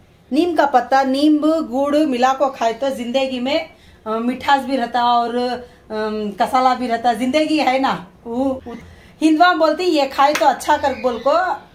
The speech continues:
ये उगादी में, अ, जिंदगी में उतार चढ़ाव रहता, सोचना कभी मिठास की, कभी, अ,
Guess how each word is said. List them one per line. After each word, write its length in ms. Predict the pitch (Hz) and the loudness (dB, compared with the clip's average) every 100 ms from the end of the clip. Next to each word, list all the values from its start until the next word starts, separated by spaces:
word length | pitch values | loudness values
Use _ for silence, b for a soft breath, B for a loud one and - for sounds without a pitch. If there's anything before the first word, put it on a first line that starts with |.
| 240 | -14
ये 160 | 208 226 | -6 -2
उगादी 380 | 220 240 254 226 | 0 0 -2 -6
में, 180 | 247 | -4
अ, 680 | 403 - - - 277 285 294 285 | -6 -8 -20 -12 -4 -2 -2 -2
जिंदगी 340 | 320 381 392 | -2 -2 -2
में 100 | 381 | 0
उतार 540 | 320 - 320 311 311 320 320 | 0 2 2 2 0 -2 -4
चढ़ाव 360 | 320 302 285 302 | -2 2 2 2
रहता, 320 | 240 240 269 | 0 0 0
सोचना 320 | 302 302 277 196 180 | 0 -2 0 -2 -2
कभी 260 | 214 226 247 - 220 | -4 -4 -12 -16 -10
मिठास 420 | 240 240 269 226 | -8 0 0 0
की, 120 | 262 | -6
कभी, 340 | 262 240 254 240 | -4 -4 -4 -8
अ, 840 | 240 - - - 233 240 233 226 | -10 -20 -20 -8 -4 -2 0 -2